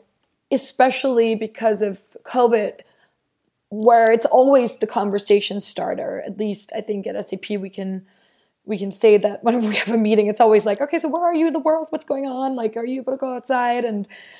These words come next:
um, then knowing from, learning from these industry experts what actually does go, go on in the different industries and how it is being impacted, that's been a huge learning experience for me.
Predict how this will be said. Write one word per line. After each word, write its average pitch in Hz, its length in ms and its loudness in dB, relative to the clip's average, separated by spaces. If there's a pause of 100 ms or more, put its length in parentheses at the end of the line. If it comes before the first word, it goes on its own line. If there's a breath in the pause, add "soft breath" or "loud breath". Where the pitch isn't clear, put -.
(180 loud breath)
um, 220 440 4
then 254 280 2
knowing 240 500 2
from, 214 480 -2 (300)
learning 254 500 4
from 214 240 -2
these 214 300 -4
industry 220 580 -4
experts 214 760 -4
what 226 100 2
actually 208 380 0 (100)
does 226 300 4
go, 214 360 -2 (120)
go 208 180 0
on 202 300 -6
in 214 160 -6
the 202 80 -4
different 208 340 -10
industries 208 680 -4
and 196 300 -10 (320 soft breath)
how 226 180 6
it 220 60 4
is 233 180 4
being 208 260 -2
impacted, 202 340 -4
that's 254 180 4
been 226 160 4
a 233 40 2
huge 226 520 -4
learning 202 400 -4
experience 196 720 -6
for 190 220 -8
me. 196 400 -6